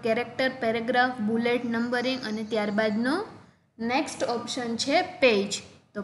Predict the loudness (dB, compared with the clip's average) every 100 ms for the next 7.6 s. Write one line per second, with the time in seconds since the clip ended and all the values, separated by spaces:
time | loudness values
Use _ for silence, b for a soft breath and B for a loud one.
0 | -2 0 2 6 6 8 6 6 6 4
1 | 2 4 2 2 0 0 -2 B B B
2 | B _ -8 -4 -2 -2 -2 -2 0 0
3 | 2 4 4 2 2 0 0 -2 -4 B
4 | B B -6 0 4 4 4 2 2 4
5 | 4 4 4 4 4 4 2 0 0 -2
6 | 0 -2 -2 -2 -4 -6 -12 b b b
7 | _ -6 0 0 2 0